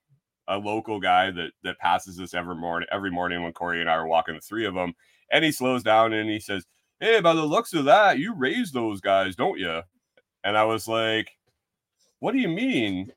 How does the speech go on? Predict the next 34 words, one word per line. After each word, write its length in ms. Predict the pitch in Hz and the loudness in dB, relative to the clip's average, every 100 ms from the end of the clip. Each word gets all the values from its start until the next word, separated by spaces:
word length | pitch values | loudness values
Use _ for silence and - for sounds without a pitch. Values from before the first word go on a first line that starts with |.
| - | -4
Like, 240 | 127 131 | 0 2
I 80 | 156 | 2
just 160 | 175 202 | 0 4
had 240 | 143 113 | 6 6
one." 420 | 95 120 143 110 120 | 2 2 4 2 2
I 40 | |
didn't 180 | 110 113 | 0 -2
know 140 | 110 107 | -2 2
why 200 | 107 104 | 4 4
that 160 | 104 104 | 2 0
was 120 | 107 | -4
so 180 | 110 104 | -4 -4
unusual. 500 | 95 113 107 95 92 | -2 -4 -4 -2 0
I 60 | |
had 200 | 95 95 | 0 0
one 280 | 92 101 101 | 0 -2 0
dog 300 | 92 95 104 | 2 4 4
I 60 | 90 | 2
was 100 | 85 | -4
walking. 600 | 85 87 101 - 87 87 - _ _ _ _ _ _ - - | 0 4 4 2 -6 -6 -12 _ _ _ _ _ _ -20 2
And, 440 | 107 107 104 104 101 | 8 8 8 2 0
uh, 260 | 95 87 - | 2 0 -6
he's 200 | 113 113 | -8 -4
like, 180 | 120 104 _ _ _ - | -4 -4 _ _ _ 0
"Oh, 300 | 147 156 151 | 4 6 8
I 100 | 151 | 6
drive 280 | 151 143 139 | 6 4 4
by 180 | 139 139 | -2 0
every 240 | 135 135 | -2 -2
morning 520 | 127 135 156 139 120 110 | 0 0 0 -2 -4 -4
and 220 | 101 101 | -6 -6
take 240 | 113 107 | -6 -6
my, 400 | 107 104 98 95 | -4 -2 -2 -2
uh, 220 | 87 85 | -4 -6